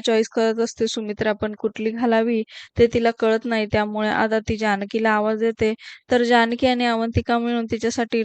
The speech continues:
रेड कलरची साडी काढतात आणि त्या तिथून निघून जातात.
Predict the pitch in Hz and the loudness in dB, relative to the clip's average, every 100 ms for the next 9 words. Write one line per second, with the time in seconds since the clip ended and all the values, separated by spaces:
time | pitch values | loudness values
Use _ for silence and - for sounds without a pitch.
0 | 214 220 214 214 226 220 220 240 233 196 | 0 0 2 2 0 0 -2 -2 2 2
1 | 208 208 196 196 185 - 196 190 202 214 | 2 0 2 0 0 -2 -4 -2 -2 -2
2 | 214 214 214 226 233 233 226 | -2 -4 -4 -4 0 0 0